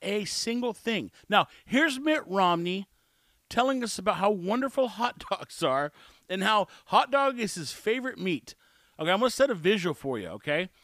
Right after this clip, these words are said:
Mitt Romney is probably in his, I don't know, mid-sixties now. His hair's white.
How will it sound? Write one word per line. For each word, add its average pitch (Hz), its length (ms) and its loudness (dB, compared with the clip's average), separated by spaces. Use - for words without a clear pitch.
Mitt 185 260 0
Romney 226 420 4
is 165 120 -6
probably 180 480 0
in 147 80 -2
his, 127 300 -8
I 143 180 4
don't 113 300 0
know, 110 200 -2
mid-sixties 151 1000 -4
now. 156 240 -2
His 151 140 -6
hair's 160 340 -4
white. 147 460 -4